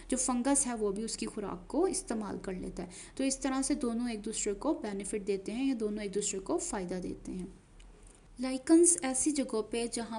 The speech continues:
पर किसी भी चीज़ की growth बहुत मुश्किल है, वहाँ पर आराम से उग सकती हैं। जैसे कि, अ, जो bare rocks होती हैं या पत्थर होते हैं बड़े-बड़े जिनके ऊपर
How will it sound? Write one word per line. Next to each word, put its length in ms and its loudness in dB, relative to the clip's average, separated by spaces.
पर 80 -2
किसी 340 2
भी 80 4
चीज़ 440 -6
की 200 -4
growth 400 0
बहुत 260 -4
मुश्किल 380 -4
है, 100 -2
वहाँ 280 -8
पर 100 -4
आराम 300 -4
से 180 -2
उग 100 -6
सकती 360 -6
हैं। 140 -4
जैसे 300 -4
कि, 160 -4
अ, 680 -4
जो 180 2
bare 320 4
rocks 460 2
होती 280 -2
हैं 120 -6
या 120 -4
पत्थर 280 -2
होते 240 -2
हैं 100 0
बड़े-बड़े 360 0
जिनके 320 -4
ऊपर 160 -6